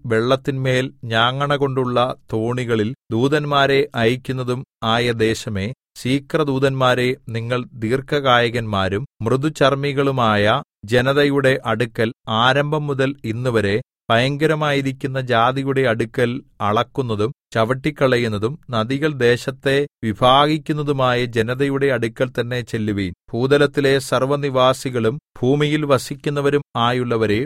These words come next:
പർവ്വതത്തിന്മേൽ കൊടി ഉയർത്തുമ്പോൾ നിങ്ങൾ നോക്കുവീൻ, കാഹളം ഊതുമ്പോൾ കേൾക്കുവീൻ. യഹോവ എന്നോട് ഇപ്രകാരം അരുളിച്ചെയ്തു: വെയിൽ തെളിഞ്ഞ് മൂക്കുമ്പോൾ,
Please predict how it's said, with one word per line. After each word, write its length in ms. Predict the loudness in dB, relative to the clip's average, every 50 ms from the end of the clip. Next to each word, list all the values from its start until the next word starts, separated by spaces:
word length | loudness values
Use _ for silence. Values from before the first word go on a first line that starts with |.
| -6 _ _
പർവ്വതത്തിന്മേൽ 840 | 0 0 2 2 2 2 2 0 -2 -6 -6 -2 -2 -2 -2 -4 -6 -6
കൊടി 280 | -6 -4 -2 -2 -2
ഉയർത്തുമ്പോൾ 720 | -2 -2 0 0 -2 -2 -2 -4 -4 -2 0 0 0 0 0 -2 -8 _ _ _ -6
നിങ്ങൾ 280 | -6 -4 0 0 0 0
നോക്കുവീൻ, 540 | 0 -2 -2 -2 -2 -4 -2 -2 0 0 -2 -2 -6 -6
കാഹളം 560 | -2 2 2 4 2 2 0 0 0 0 -2 -2
ഊതുമ്പോൾ 440 | -2 0 0 -2 0 0 0 0 0 -2 -2
കേൾക്കുവീൻ. 580 | -2 -2 -2 -2 -2 -4 -2 -2 0 -2 -2 -4 -8 -12 -4 -2
യഹോവ 400 | -2 2 4 4 4 6 6 4 4 4
എന്നോട് 380 | 2 0 0 -2 -2 0 0 0 0 -2 -4 -8
ഇപ്രകാരം 680 | -8 -8 -4 -2 -2 0 2 2 2 2 2 0 -2 -4 -6
അരുളിച്ചെയ്തു: 600 | -6 -4 -4 -4 -6 -4 -4 -2 0 0 0 -2 -4 -6 -12 _ _ -2
വെയിൽ 300 | 0 0 2 2 0 -2 -2
തെളിഞ്ഞ് 480 | 0 0 2 2 2 0 0 0 0 0
മൂക്കുമ്പോൾ, 640 | 0 0 0 0 0 2 2 2 2 2 2 2 0